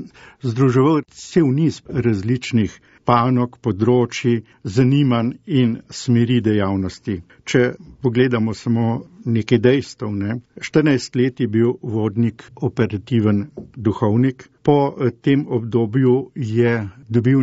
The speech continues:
nek status, ki mu je omogočil civilno dejavnost, ne da bi bistveno pravzaprav menjal svoje poglede. To obdobje je bilo ponekod tudi z ateizmom označeno. Vodnik je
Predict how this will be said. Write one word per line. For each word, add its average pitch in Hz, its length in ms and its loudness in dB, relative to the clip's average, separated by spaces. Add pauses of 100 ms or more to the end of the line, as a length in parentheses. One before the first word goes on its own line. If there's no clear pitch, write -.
nek 113 140 -8
status, - 760 -4 (200)
ki 139 160 0
mu 117 160 2
je 113 80 2
omogočil 113 640 0 (360)
civilno 131 440 0
dejavnost, 117 840 -2 (260)
ne 135 280 4
da 117 160 -2
bi 113 220 -2
bistveno 113 640 -2
pravzaprav 117 640 -2 (200)
menjal 120 760 2 (240)
svoje 117 400 -2
poglede. 110 580 0 (220)
To 147 120 0
obdobje 123 600 2
je 120 320 0 (300)
bilo 123 420 -4
ponekod 123 560 -2
tudi 117 260 0
z 110 120 2
ateizmom 131 640 0 (320)
označeno. 131 800 0 (300)
Vodnik 120 600 -2
je 127 600 -2